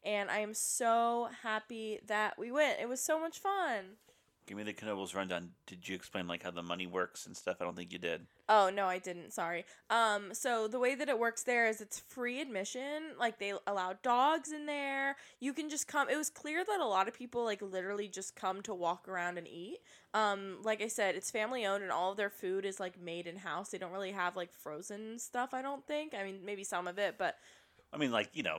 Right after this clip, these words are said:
Speaker 2: the, the chicken is frozen or whatever, you know, but it's, it's not, like, from vendors and stuff like that,
Speaker 1: They
Speaker 2: you know.
Speaker 1: have, like, just, like, special things. Like, they have a pumpkin pie milkshake where they blend a whole slice of pumpkin pie in it, you know?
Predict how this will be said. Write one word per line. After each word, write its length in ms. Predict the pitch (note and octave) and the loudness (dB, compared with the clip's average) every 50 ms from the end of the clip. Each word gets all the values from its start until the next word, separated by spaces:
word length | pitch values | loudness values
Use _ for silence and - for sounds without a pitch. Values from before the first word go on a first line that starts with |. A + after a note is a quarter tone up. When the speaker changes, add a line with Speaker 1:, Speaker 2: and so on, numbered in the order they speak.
| D#2+ F2 | 0 2
Speaker 2:
the, 140 | G2+ F#2 A#2 - _ _ _ _ _ - - - _ _ _ _ _ - A2 | 2 2 2 -2 _ _ _ _ _ -20 -20 -20 _ _ _ _ _ -6 0
the 120 | G#2 A2+ G#2 | 2 2 2
chicken 480 | - - - - - - - A#2 G2+ | 2 4 4 4 6 6 4 4 4
is 180 | G#2+ A2 G#2 - | 4 4 4 2
frozen 800 | - - - A2+ A#2+ C3 C3 B2 G#2 - G#2+ E2+ D2+ D#2 F2+ F#2 | 0 2 8 10 12 12 12 10 6 4 4 4 0 -2 -2 -4
or 100 | F#2+ G2 | -2 0
whatever, 440 | G2 G2 F#2 F2+ F2+ F2 F2+ F#2 F#2+ | 2 4 4 4 4 4 2 -2 -4
you 120 | G2+ G#2 | -4 0
know, 160 | G2 F#2+ F#2 | 2 2 2
but 140 | F#2+ A2 A#2 | 2 2 0
it's, 140 | A2+ - - - | -2 -2 -2 -2
it's 160 | C#3 C#3 - | -2 2 4
not, 120 | F3+ D#3+ | 6 6
like, 160 | D3+ C3 - | 8 6 6
from 180 | - C3+ A2+ F#2+ | 4 0 0 2
vendors 580 | E2 F#2 F#2 F#2 F2+ G2 F#2 E2 E2+ F2 F2 - | 4 4 4 4 4 4 4 4 2 2 0 -4
and 80 | F#2+ | -8
stuff 280 | - - E2+ E2 - - | -4 -2 -2 -2 0 -2
like 200 | D#2+ E2 F2 - | -4 -4 -4 -4
that, 200 | D#2+ D2+ C#2+ - - | -4 -2 -2 -2 0
Speaker 1:
They 80 | - | 2
Speaker 2:
you 60 | E4+ | 4
know. 60 | F4 F4 | 6 6
Speaker 1:
have, 140 | E4+ C4 | 6 6
like, 120 | D#4 D#4 A3+ | 4 -2 -4
just, 160 | - C#4+ C4+ | -4 -2 -2
like, 120 | D4 A#3+ | -2 -2
special 440 | - - - - A#3 A3 - A3+ G3 | -2 0 2 4 4 4 2 0 -4
things. 340 | F#3+ - D#3+ C3 - G#3 A3 | -4 -4 -6 -6 -6 -6 -8
Like, 80 | A3 A3 | -6 -2
they 120 | A#3 A3 | -2 -2
have 80 | A3+ A3 | 0 -2
a 60 | A3 | -4
pumpkin 400 | A3 - C4+ B3+ C4 - C4+ C4 | -4 -4 -4 -4 -4 -6 -8 -2
pie 200 | - C4+ B3 A#3 | 2 2 2 4
milkshake 460 | A3 A3 G#3+ G#3+ - - A#3 G#3+ G#3 | 2 0 -2 -2 -2 -2 -2 -2 0
where 140 | - A3 G#3+ | 0 -2 0
they 100 | G#3 G#3 | 0 -2
blend 340 | G3+ G#3 G3+ G3+ G3+ G3+ F#3+ - | -2 0 0 0 0 -2 -2 0
a 120 | D3 F#3 | 0 0
whole 300 | G3 - - G#3+ G3+ G3 G#3 | 0 0 0 0 0 0 -2
slice 380 | - - G3+ G3+ G#3 G3+ - | -2 0 0 0 0 -2 -4
of 200 | G#3+ F#3+ F#3+ - | -6 -6 -6 -4
pumpkin 360 | - A3 G3+ G#3 - G3+ G3 | -4 -4 -4 -4 -4 -8 -6
pie 300 | F#3+ F#3+ F#3 E3 E3 D#3+ D3+ | -4 0 2 4 4 2 0
in 60 | D#3 - | -4 -10
it, 140 | - - - | -10 -10 -10
you 100 | F3+ F#3 | -8 -4
know? 240 | G3 G3 G3 F#3+ | -2 -2 -2 -2